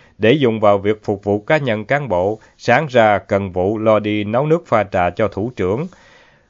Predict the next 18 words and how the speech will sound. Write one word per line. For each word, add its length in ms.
xuống 400
nhà 180
bếp 300
bưng 260
cơm 240
cho 140
thủ 260
trưởng 200
ăn. 320
Xong 320
giờ 160
làm 220
việc 300
phải 140
đi 240
chùi 160
xe 220
đạp, 260